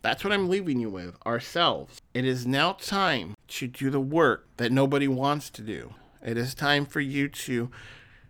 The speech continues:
decide to pull yourself up from your bootstraps and make something of yourself.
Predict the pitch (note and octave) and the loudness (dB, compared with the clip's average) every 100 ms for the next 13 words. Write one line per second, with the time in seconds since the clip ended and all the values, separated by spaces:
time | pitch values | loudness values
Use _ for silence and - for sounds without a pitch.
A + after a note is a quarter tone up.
0 | _ _ _ _ _ _ _ A#2+ B2 C3+ | _ _ _ _ _ _ _ -10 -2 4
1 | B2+ D3 - C#3+ - C#3+ C#3+ D3+ - D3+ | 4 4 -2 -8 0 2 4 2 2 2
2 | D3 C#3+ C3+ C3 - A#2+ A#2 A2 A2+ C#3+ | 2 2 2 2 -4 -4 0 -2 2 2
3 | D#3 - C#3+ C#3 C3+ A#2+ A2+ A#2+ C3 - | 2 0 4 4 4 -4 0 2 0 -2
4 | - A#2+ G#2 A2 G#2 G2+ G2 G2+ - E2+ | -4 -4 -4 -6 -4 -6 -8 -10 -8 -6
5 | A1+ - - | -6 -12 -20